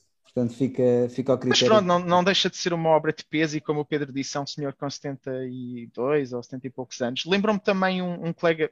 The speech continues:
Speaker 2: lá está, ge-, acho que são da mesma geração, o Bernie Wrightson, que também ilustrou Frankenstein, pegando na, na ligação.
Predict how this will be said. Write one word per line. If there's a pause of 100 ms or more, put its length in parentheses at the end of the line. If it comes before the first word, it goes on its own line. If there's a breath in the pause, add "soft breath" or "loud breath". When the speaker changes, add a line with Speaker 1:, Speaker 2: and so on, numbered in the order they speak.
(120)
Speaker 2:
lá
está, (100)
ge-,
acho
que
são
da
mesma
geração,
o
Bernie
Wrightson,
que
também
ilustrou
Frankenstein, (440 soft breath)
pegando
na,
na
ligação.